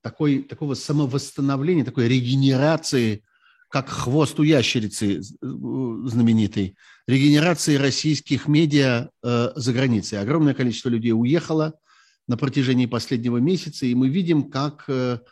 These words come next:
возникают, возрождаются те медиа, которые были заблокированы, э, в России. Сегодня за границей работает «Медиазона», за границей работает «Холод», за границей постепенно, так сказать, собирает сам себя «Дождь».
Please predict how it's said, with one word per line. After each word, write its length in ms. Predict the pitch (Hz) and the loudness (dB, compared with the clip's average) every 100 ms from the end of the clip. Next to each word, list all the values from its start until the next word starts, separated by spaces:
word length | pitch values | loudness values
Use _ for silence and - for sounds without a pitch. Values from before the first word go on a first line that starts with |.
| _ _ - 120 | _ _ -10 -4
возникают, 720 | 117 135 135 180 180 143 113 | 0 0 0 0 2 0 -2
возрождаются 920 | 120 131 131 117 147 165 156 - 127 | -2 0 0 0 0 2 0 -2 -6
те 220 | - 143 | -2 0
медиа, 340 | 135 151 139 113 | 2 2 0 -2
которые 320 | 110 135 123 | -4 -4 -2
были 180 | 123 120 | -2 -2
заблокированы, 880 | 113 107 110 - 135 123 120 110 - _ _ _ _ | -2 -2 -4 -4 -4 -2 -2 -4 -6 _ _ _ _
э, 160 | 127 120 | -2 -2
в 100 | 107 | 0
России. 380 | 131 131 127 95 | -2 0 -2 -2
Сегодня 360 | - 139 131 | -2 -2 -2
за 140 | 104 110 | -2 -2
границей 540 | 123 131 143 139 110 | 0 2 2 0 -6
работает 560 | 107 101 104 104 95 101 | -6 -6 -8 -6 -6 -6
«Медиазона», 680 | 98 98 98 131 170 151 | -6 -6 -4 -2 -2 0
за 140 | 110 98 | -2 -4
границей 500 | 101 107 123 117 101 | -4 0 -2 -2 -6
работает 420 | 98 98 101 90 | -6 -6 -8 -8
«Холод», 440 | - 165 151 113 | -6 -2 -2 -2
за 120 | 95 95 | -4 -6
границей 460 | 107 127 117 110 | -2 -2 -4 -6
постепенно, 840 | - 113 - 127 165 143 123 110 _ - - - - | -8 -10 -10 -6 0 2 0 -2 _ -20 -20 -20 -10
так 120 | 117 | -10
сказать, 240 | - 131 - | -6 -6 -4
собирает 600 | 165 151 170 185 143 - | -2 0 2 4 2 0
сам 220 | 147 127 | -2 -2
себя 360 | - 151 123 110 | -2 0 0 2
«Дождь». 540 | 190 190 143 - | 4 6 4 -2